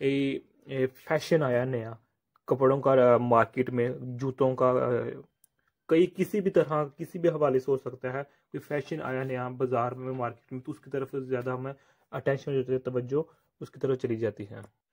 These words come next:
या फिर जो एक क्लासरूम है, उस क्लासरूम में एक टीचर रोजाना आता है, स्पीक करता है, लेकिन अगर उस क्लास में एक नया, नया टीचर आ जाए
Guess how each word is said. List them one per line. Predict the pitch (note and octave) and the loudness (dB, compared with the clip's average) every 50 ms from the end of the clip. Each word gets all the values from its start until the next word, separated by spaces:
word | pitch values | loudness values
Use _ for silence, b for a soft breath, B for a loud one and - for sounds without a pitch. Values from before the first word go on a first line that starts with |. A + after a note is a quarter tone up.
| _ _ _ _ - | _ _ _ _ 2
या | D3+ D3+ D3 | 6 6 6
फिर | D3 - E3+ E3 | 6 6 4 6
जो | D3 D#3+ D3+ D3+ D3 D3 D3 C#3+ C#3+ | 8 8 10 10 10 10 10 10 10
एक | C#3+ C#3 C#3+ C#3+ C#3 - | 8 8 8 6 6 6
क्लासरूम | D3 C#3 C3+ C#3 C#3 - D#3 D3+ C#3 C3 C#3 | 8 8 8 8 6 4 2 4 4 4 4
है, | C3+ C#3 D3+ | 4 4 2
उस | D3 - | 2 0
क्लासरूम | - - D#3+ C#3 C3+ C3+ C3+ - D3+ C#3 C#3 | 0 2 6 6 6 6 6 4 4 4 4
में | C#3 C#3+ D3 | 4 4 4
एक | - C#3 C3 - | 4 2 4 2
टीचर | D3 C3+ C#3+ C#3+ | 2 4 4 4
रोजाना | C3 B2 C#3 C3+ C#3+ D3 | 4 4 4 4 4 4
आता | C#3 - C#3 | 2 2 0
है, | - | -2
स्पीक | - - D3 C3+ | 0 -2 0 2
करता | - C3+ B2+ D3 | 2 4 4 4
है, | C#3 | 4
लेकिन | C3+ D3 D3 D3+ C#3+ C3 | 4 2 0 0 0 4
अगर | B2+ C#3+ D3 D3+ D3 | 4 6 6 6 4
उस | D3 C#3+ - | 2 0 -4
क्लास | - - D3 C3+ C3 - - | 0 4 4 4 4 4 2
में | D3 | 0
एक | C#3 - | 0 2
नया, | D3 C3+ C3 C3 C3 B2+ B2+ | 2 2 4 4 4 4 4
नया | B2+ C3 C3+ D3 | 4 2 2 2
टीचर | C#3+ - C#3+ B2 - C3 B2 | 2 0 0 2 4 2 4
आ | B2 A2+ | 4 2
जाए | A2 A2+ A#2 C#3 D#3+ | 2 2 2 2 2